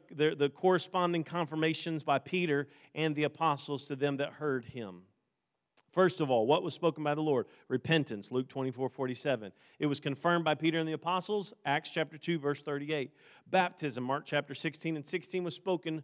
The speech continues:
by Jesus. What corresponds to that? Baptism, Acts chapter two, verse thirty-eight.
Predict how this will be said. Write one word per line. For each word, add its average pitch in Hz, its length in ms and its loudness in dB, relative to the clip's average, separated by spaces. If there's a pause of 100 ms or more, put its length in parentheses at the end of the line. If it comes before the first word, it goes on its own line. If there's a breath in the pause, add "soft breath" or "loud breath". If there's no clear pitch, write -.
(120)
by 147 140 0
Jesus. 135 560 -4 (520 soft breath)
What 147 460 0 (240)
corresponds 170 600 2
to 165 100 -2
that? 165 360 2
Baptism, 131 640 2
Acts 127 200 -6
chapter 139 300 -2
two, 156 220 2
verse 143 260 0
thirty-eight. 156 520 2